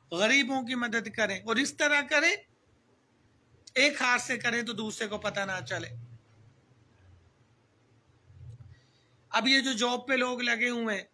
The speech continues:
ये बिल्कुल सपोर्ट नहीं करते उन लोगों को जो जॉब पे नहीं लगे हुए, उनकी रहनुमाई नहीं करते, उनको गाइड नहीं करते। यकीन माने,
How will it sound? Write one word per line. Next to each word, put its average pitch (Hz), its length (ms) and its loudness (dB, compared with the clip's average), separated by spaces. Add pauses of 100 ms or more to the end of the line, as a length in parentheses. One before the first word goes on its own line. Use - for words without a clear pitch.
(300)
ये 233 140 2 (120)
बिल्कुल 320 340 2
सपोर्ट 269 380 -2
नहीं 277 180 0
करते 277 300 -2
उन 294 180 0
लोगों 277 380 0
को 262 120 -6
जो 247 140 -2
जॉब 233 300 -6
पे 254 80 0
नहीं 240 160 -2
लगे 233 260 0
हुए, 214 260 -4 (300)
उनकी 262 220 0
रहनुमाई 240 500 2
नहीं 240 200 2
करते, 214 460 0 (240)
उनको 254 280 0
गाइड 233 320 2
नहीं 269 340 2
करते। 240 440 0 (580)
यकीन 262 400 2
माने, 240 420 2